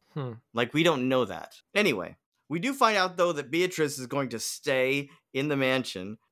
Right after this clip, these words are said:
Speaker 2: Puck even calls her his cute little sister. So is that, it's like this weird family thing going on there, right?
Speaker 1: Yeah, maybe 'cause, uh, special magic users, 'cause, um, Beatrice doesn't seem like just a regular magic user, so there's
Speaker 2: No,
Speaker 1: something,
Speaker 2: she's not
Speaker 1: something about
Speaker 2: human.
Speaker 1: it. Exactly.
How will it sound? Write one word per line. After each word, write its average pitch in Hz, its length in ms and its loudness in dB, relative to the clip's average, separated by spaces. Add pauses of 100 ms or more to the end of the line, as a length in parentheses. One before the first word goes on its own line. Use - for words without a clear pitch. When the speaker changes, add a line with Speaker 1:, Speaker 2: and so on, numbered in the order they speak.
Speaker 2:
Puck 147 240 2
even 151 300 2
calls 143 320 0
her 131 180 0
his 120 180 -8
cute 160 280 -4
little 156 240 -2
sister. 120 640 -4 (160)
So - 200 -4
is 120 120 -2
that, 156 240 0 (200)
it's 156 180 -2
like 233 140 0
this 190 160 -8
weird 214 260 -2
family 180 480 0
thing 101 240 -8
going 101 260 -4
on 92 120 -8
there, 92 160 -8
right? 123 320 -4 (220)
Speaker 1:
Yeah, 160 280 2
maybe 123 280 -4
'cause, 135 280 2
uh, 113 260 0
special 120 600 0
magic 117 400 -4
users, 120 360 -6
'cause, 110 420 -6
um, 120 440 -8 (220)
Beatrice 127 480 2
doesn't 113 280 -2
seem 117 320 -6
like 123 320 -8 (100)
just 123 340 0
a 113 260 0
regular 117 440 0
magic 113 360 -6
user, 123 320 -8
so - 160 -8
there's 120 220 -4
Speaker 2:
No, 170 160 4
Speaker 1:
something, - 20 2
Speaker 2:
she's 147 240 0
not 160 180 6
Speaker 1:
something 135 100 -2
about 117 220 2
Speaker 2:
human. - 20 -10
Speaker 1:
it. 101 120 -14 (160)
Exactly. 123 580 -4